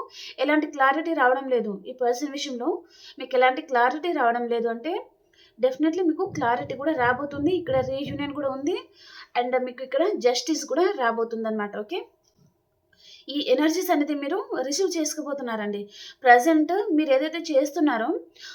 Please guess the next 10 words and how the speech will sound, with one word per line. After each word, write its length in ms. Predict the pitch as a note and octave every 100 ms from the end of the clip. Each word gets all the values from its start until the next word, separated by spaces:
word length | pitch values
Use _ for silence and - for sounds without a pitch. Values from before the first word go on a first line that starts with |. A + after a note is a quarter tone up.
| - - C#4+
ఆ 40 | D4
విషయంలో 380 | D4 D#4 C4 E4+ F4
నాకు 160 | C#4+ C#4+
ఇక్కడ 180 | C#4 C4+ C#4 C4 B3+ A#3+ A3+ A3 A#3+ A#3+
maybe, 260 | B3+ D4+ D4 F4 - _ _ -
ఆ, 40 | B3+ B3+ - - -
ప్రతిరోజు 420 | A3+ D#4+ E4 D#4+ - C#4+
చేస్తా 220 | C#4 D#4+ C4+
బతుకుతున్నాను, 640 | A#3 A3+ A#3+ A3 G#3+ G3+ G3+ _ _ -
నాకు 160 | A#3 A#3+